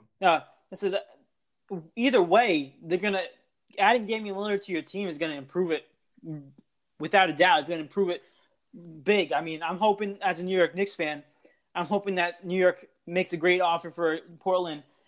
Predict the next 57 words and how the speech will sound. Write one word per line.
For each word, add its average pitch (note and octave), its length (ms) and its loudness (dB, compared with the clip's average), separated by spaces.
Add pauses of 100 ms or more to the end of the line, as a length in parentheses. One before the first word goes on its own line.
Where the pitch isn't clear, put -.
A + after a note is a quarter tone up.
and, D#3 260 -2
uh, D3 240 4
we D#3 120 -4
get D#3+ 300 0
Damian D3+ 280 -4
Lillard F3+ 280 -2
here D3 140 -8
because C3+ 320 -4 (380)
if D#3 140 -2
Damian G3+ 300 4
Lillard G3+ 300 6
plays F#3+ 260 4
with F3+ 260 4
Julius F3+ 360 6
Randle F3+ 400 2
and E3+ 40 -2
R E3+ 120 2
J E3 140 2
Barrett, F#3 340 4
I D#3+ 80 2
feel F#3 160 -16
like E3 180 -6 (400)
that's D#3+ 180 -2
a E3 40 -6
great D#3 260 -4
deal. D#3 320 -2 (160)
I C#3+ 100 -14
feel D3+ 120 -6
like D3+ 160 -4
it D#3 100 -8
could D#3 120 -8
work, E3+ 260 4
and D3+ 80 -4
I C#3 40 -6
feel E3 140 -4
like E3 160 0
it D#3 200 -4 (420)
could D3+ 160 -6
work E3+ 240 4
out E3 260 4
for D#3+ 80 -12
the D3+ 60 -8
future, F#3 320 -6
and C3+ 100 -6
I C3 60 -14
feel D3+ 100 -8
like C3 180 -6
you D3 60 -10
make D3+ 140 -2
the - 60 -16
playoffs F3+ 600 2
and D#3 100 -8
go C#3 120 -2
deeper D#3+ 260 -6
into C3+ 180 -6
the C3 60 -12
playoffs. B2 380 -2